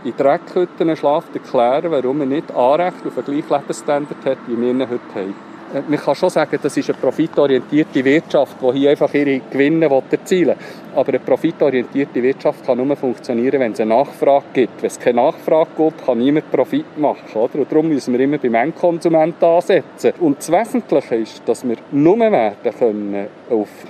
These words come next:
die riesen schädliche Entwicklung anwenden, wenn wir es schaffen, zu verzichten. Verzichten kann sein, im Wohlstand verzichten. Verzichten kann aber auch sein, dass wir weniger Ressourcen brauchen, für gleich viel zu erreichen. Das Isolieren von Häusern ist nur eine ganz profane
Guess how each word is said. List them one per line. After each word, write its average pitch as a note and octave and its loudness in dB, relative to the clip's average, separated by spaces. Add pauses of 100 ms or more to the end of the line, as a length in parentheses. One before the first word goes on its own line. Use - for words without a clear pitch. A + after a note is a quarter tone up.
die B2 0
riesen D3+ 0 (140)
schädliche - 0
Entwicklung C#3 -4
anwenden, B2 0
wenn A2 -4
wir A2+ -8
es - -16 (120)
schaffen, F3 -2 (580)
zu - -14
verzichten. - -2
Verzichten - -2
kann C3+ 0
sein, C#3+ -6
im A#2 -2
Wohlstand F3+ 0
verzichten. - -4
Verzichten - -2
kann C#3+ 4
aber C#3 0
auch D3 0
sein, E3+ -8
dass - -8
wir A#2+ -4
weniger D#3 0
Ressourcen D3 -2
brauchen, D#3+ -2
für - -12
gleich C#3+ -4 (100)
viel E3 0 (400)
zu - 0
erreichen. C#3+ 0 (120)
Das - -16
Isolieren D#3 0
von D#3+ -4
Häusern G3 -4
ist F3 -6
nur G#3 -2
eine G#3 0
ganz G#3+ 0
profane F#3+ 2